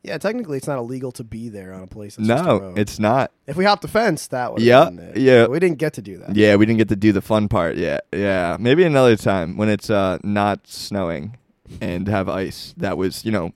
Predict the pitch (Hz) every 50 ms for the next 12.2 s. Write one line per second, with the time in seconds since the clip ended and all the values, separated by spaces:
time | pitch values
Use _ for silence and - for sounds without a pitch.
0 | _ _ _ - - 117 113 110 107 104 - 110 92 - - 127 127 - - -
1 | 139 135 135 139 139 135 135 _ - 117 131 127 - 143 139 139 135 - - 139
2 | 135 - 147 139 139 135 - - 127 120 - - - 208 - 226 214 165 160 139
3 | - - 220 127 131 127 127 131 - - 165 170 165 156 143 131 123 123 135 143
4 | 143 143 143 - 349 311 - - - - - - - _ _ _ _ - - -
5 | - _ _ _ _ _ - - 113 113 113 113 110 110 107 117 _ - _ _
6 | - 110 113 110 107 117 127 - - 139 127 120 120 117 107 113 110 107 98 107
7 | 104 101 - 107 101 98 98 98 98 95 95 - - 101 98 98 - _ _ _
8 | - 98 98 98 98 98 98 92 - 117 113 110 104 - - 110 104 95 98 95
9 | 98 95 - 95 95 92 95 90 87 87 95 107 101 95 92 98 - - - 98
10 | 82 95 - 107 107 117 113 110 101 95 92 92 92 95 95 107 98 98 98 95
11 | 92 101 107 104 - - 127 104 - _ - 95 92 - 101 95 - - 98 82
12 | 90 101 98 95